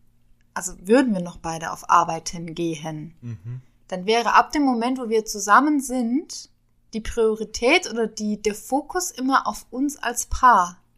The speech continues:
Speaker 2: Mhm. Und nicht irgendwas, was dann am Ende, wenn noch Zeit ist, drangehängt wird.
Speaker 1: Ja.
Speaker 2: Oder wo wir einen Termin finden, dass wir Paarzeit hätten.
Speaker 1: Ja. Weil's, was ja normalerweise dann so,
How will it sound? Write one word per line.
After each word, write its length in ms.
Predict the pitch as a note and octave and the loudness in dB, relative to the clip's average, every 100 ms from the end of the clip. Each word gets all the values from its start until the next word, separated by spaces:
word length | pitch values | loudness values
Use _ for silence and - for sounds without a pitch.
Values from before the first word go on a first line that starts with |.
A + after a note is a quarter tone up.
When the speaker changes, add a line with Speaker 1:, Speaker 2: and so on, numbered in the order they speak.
| _ | _
Speaker 2:
Mhm. 460 | - B2 G#2 A#2 B2 - _ _ _ _ _ _ _ _ _ _ _ | -12 -6 -6 -6 -8 -14 _ _ _ _ _ _ _ _ _ _ _
Und 240 | D3 D3 D#3+ | -6 -4 -2
nicht 380 | D#3 F#3+ - - | 2 2 2 2
irgendwas, 580 | D#3+ D#3+ C3 C3+ D#3 - | 0 2 4 6 6 0
was 220 | C#3+ C#3+ | -6 -4
dann 160 | D3 C3+ | -4 -4
am 160 | B2 | -4
Ende, 340 | C#3 E3 E3 B2+ | -4 -4 -4 -2
wenn 160 | C#3+ | -2
noch 160 | E3 C#3 | -2 -8
Zeit 380 | - C3+ D3 D#3 | -4 2 2 0
ist, 160 | C#3 | -12
drangehängt 680 | - C#3+ D3 A2 A2 A2 - | 0 0 0 -6 -6 -10 -8
wird. 220 | G#2 F#2+ _ - | -10 -10 _ -10
Speaker 1:
Ja. 240 | A3+ G#3+ - | -4 -2 2
Speaker 2:
Oder 200 | C3 B2+ | 2 2
wo 120 | C3+ | 2
wir 80 | C3+ | 2
einen 100 | C3 | 0
Termin 360 | B2+ C3 E3 D#3+ | -4 -2 -4 -4
finden, 560 | D#3 D3+ B2+ C#3 C3+ _ _ _ _ _ - | -8 -10 -10 -10 -10 _ _ _ _ _ 4
dass 380 | C3 - - | 4 2 -4
wir 140 | A#2+ A#2 | -2 -2
Paarzeit 680 | - A2 A2 - G#2 - - | 2 2 2 -2 -4 -4 -8
hätten. 120 | A3 | -2
Speaker 1:
Ja. 180 | G#3 - _ _ _ - - _ _ - - | 0 -2 _ _ _ -20 -20 _ _ -20 -18
Weil's, 640 | G#3 A3 A#3 D#4+ - - _ _ - _ - G#3 _ - A3 | 2 6 6 4 0 -8 _ _ -20 _ -20 -20 _ -20 -12
was 240 | A#3 B3 A#3+ | 0 2 4
ja 100 | A#3 | 0
normalerweise 640 | G#3+ G#3 G3+ C#4 D4+ C#4+ C4 | 2 6 6 6 4 0 -2
dann 200 | C4 C4 | -4 -2
so, 260 | C4 C4 | -2 -2